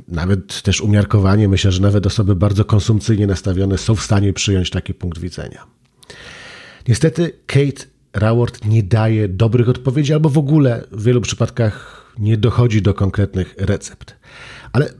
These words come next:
żeby nie było, że tylko krytykuję, bo uważam, że generalnie jest to książka, którą warto przeczytać, to chciałbym też powiedzieć o dobrych pomysłach, które są w tej książce. E, autorka na przykład zwraca uwagę, żeby się dobrze zastanowić,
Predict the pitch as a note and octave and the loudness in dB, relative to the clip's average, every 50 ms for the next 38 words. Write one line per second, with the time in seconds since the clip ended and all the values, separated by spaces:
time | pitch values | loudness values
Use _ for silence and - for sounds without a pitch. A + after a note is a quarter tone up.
0 | C#3+ B2+ G#2 C#3 D#3+ F3 A3+ F#3+ F3 F3+ C#3+ A2 E3 G3+ G3 D3+ A#2+ C#3 C3+ C3 | -8 -4 -4 -4 -2 -4 -6 -4 -2 -2 0 0 0 0 0 2 2 2 0 0
1 | - C#3 - D3 - - C3 - C#3+ C3 - C3+ D#3 D#3 B2+ C#3 B2+ G#2+ A#2+ A2+ | -2 -2 -2 -2 0 0 0 0 0 0 2 0 0 2 2 2 2 2 2 2
2 | - C3+ A#2+ G#2 A#2+ G2 A2 A2 G#2+ G#2 G#2+ A2 B2+ C3+ C3 - - A2+ - - | 2 2 2 2 2 2 2 2 2 2 2 2 2 2 0 0 -2 -4 -2 -2
3 | A2+ G#2 - - A#2 - - A2 G2+ F#2 F#2 F2+ F#2+ G#2 A#2 - C#3+ B2+ - - | -2 -2 0 -2 -4 -2 0 0 0 0 2 2 0 0 0 0 0 0 0 -2
4 | G#2 - - F2+ D#2+ G#2 C3+ D2+ - - - - - - - - - - - _ | -4 -2 -4 -4 -4 -6 -8 -8 -10 -16 -20 -20 -20 -20 -20 -20 -20 -20 -20 _
5 | _ - B2+ C3+ C#3+ D3+ C3+ - - D#3 E3 F3 F#3+ F#3 F#3 D#3 - - C#3 B2+ | _ 0 0 2 2 0 -4 -4 -4 -2 0 0 0 0 0 -2 0 0 0 0
6 | B2 D3 C3+ D3+ C#3 - - A#2+ A2 G2+ D#3+ F3 C#3+ B2 G2 - - - F#2 F2+ | 2 0 0 0 -2 -2 -2 0 0 0 0 0 -2 -2 -4 -4 -2 0 0 2
7 | F2+ F2 - - F#2 E2 D#2 - - - F#2+ F#2+ F2 - - F#2+ E2+ - - F2+ | 0 0 -2 -4 -4 -6 -6 -4 -4 -2 0 0 0 0 -2 -4 -2 -2 -4 -4
8 | - - - F2+ E2 D#2 - - - - - - - _ - - - - - - | -4 -4 -6 -6 -6 -8 -10 -14 -18 -20 -20 -20 -20 _ -20 -20 -18 -16 -14 -14
9 | - - - - - A2 G#2 A2 - - - F3+ G3+ F#3 G#3+ G3 E3+ C3 - - | -14 -14 -14 -6 -2 0 0 2 2 2 2 2 0 2 0 0 0 -2 -2 -2
10 | - E3+ - A#2+ - - - - G2+ A#2 C#3 D#3+ - E3 D3 B2 C#3+ C#3+ C3+ E3 | -2 -2 -2 -4 -8 -6 -6 -4 0 0 0 0 0 0 0 2 0 0 0 0
11 | C#3+ D#3+ C#3+ C#3+ C3+ - - D3 B2+ G#2 G#2 F#2+ D#3+ E3+ A3 G3+ F3+ - D3 B2+ | 0 0 0 0 0 0 0 0 0 -2 -2 -2 -2 0 0 0 2 2 0 0
12 | - - C#3 B2+ B2 A2 F#2+ G2 B2 B2+ - - - | 2 2 2 2 2 2 2 0 -2 -4 -6 -12 -16